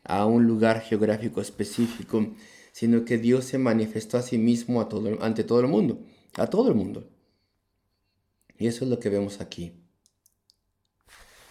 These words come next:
Queridos amigos, esta sección trata respecto de tres cosas. Ya le mencionamos la vez anterior. Lo primero que me menciona Pablo en versículo uno,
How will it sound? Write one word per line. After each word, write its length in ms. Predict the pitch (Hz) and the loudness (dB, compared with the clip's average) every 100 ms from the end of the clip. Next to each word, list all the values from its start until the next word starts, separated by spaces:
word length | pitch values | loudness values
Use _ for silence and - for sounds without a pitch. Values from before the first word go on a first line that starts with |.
| - - | -20 -4
Queridos 420 | 107 113 117 117 | 2 2 2 -2
amigos, 560 | 95 98 101 98 - - - - _ _ - | -4 -2 -2 -4 -8 -20 -20 -20 _ _ -6
esta 300 | - - 127 | -6 -6 -6
sección 720 | 113 107 - 95 104 113 120 - _ _ | -6 -8 -6 -2 0 -2 -4 -12 _ _
trata 260 | 117 117 | -2 0
respecto 400 | 120 113 - 107 | -2 -2 -2 2
de 80 | 117 | 2
tres 240 | - 107 107 | 2 -2 -2
cosas. 360 | 107 104 - | -4 -4 0
Ya 100 | 120 | 2
le 100 | 147 | 2
mencionamos 580 | 165 151 139 131 139 135 | 2 0 0 0 0 -2
la 80 | 110 | -2
vez 160 | 117 | -2
anterior. 600 | 117 117 110 82 73 - - _ _ _ _ _ | -4 -4 -4 -4 -8 -12 -20 _ _ _ _ _
Lo 200 | - 110 | 0 0
primero 520 | 110 113 127 143 160 160 | 2 2 4 4 4 2
que 440 | 123 113 107 87 | 2 0 -2 -6
me 320 | - 110 104 87 | -2 0 2 0
menciona 580 | 110 107 110 117 113 | 0 0 0 0 0
Pablo 180 | 113 117 | 2 2
en 60 | 120 | 2
versículo 500 | 110 120 - 110 101 | 0 -4 -2 0 2
uno, 360 | 120 131 135 | 4 2 0